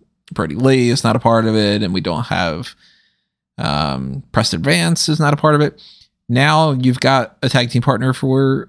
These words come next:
Uno back. So you could have, whether it's an amicable split where they have a feud or something, Silver and Reynolds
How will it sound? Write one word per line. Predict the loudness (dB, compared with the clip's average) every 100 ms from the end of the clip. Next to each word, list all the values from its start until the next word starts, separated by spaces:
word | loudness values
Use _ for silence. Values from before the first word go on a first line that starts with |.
| 0
Uno | 2 0 -4 -6
back. | -8 -8 _ -6
So | 0
you | 0 2
could | 2
have, | 4 2 2 -6 _ _ _ _ _ _ _ _ _
whether | 0 2
it's | 2
an | 2
amicable | 2 2 0 0 0
split | 0 2 2 2 -2
where | -4
they | -6 -6 -6 -6 -10 _ -8
have | -8
a | -6
feud | 0 4 6
or | 4
something, | 2 0 2 2 2 0 -6 _ _ _ _ -18 -2
Silver | 2 2 4
and | 4
Reynolds | 4 4 2 2 -2